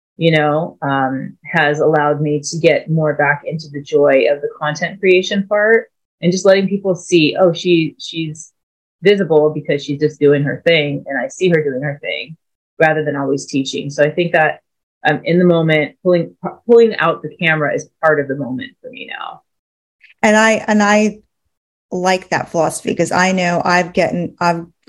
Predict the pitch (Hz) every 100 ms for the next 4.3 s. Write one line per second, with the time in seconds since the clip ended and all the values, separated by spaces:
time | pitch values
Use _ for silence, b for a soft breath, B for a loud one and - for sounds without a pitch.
0 | - 165 156 151 - - 180 175 185 185
1 | 170 160 - 165 165 156 - 165 165 160
2 | 160 165 160 156 156 B B - 190 180
3 | 175 170 180 165 175 151 - 156 160 160
4 | 165 156 151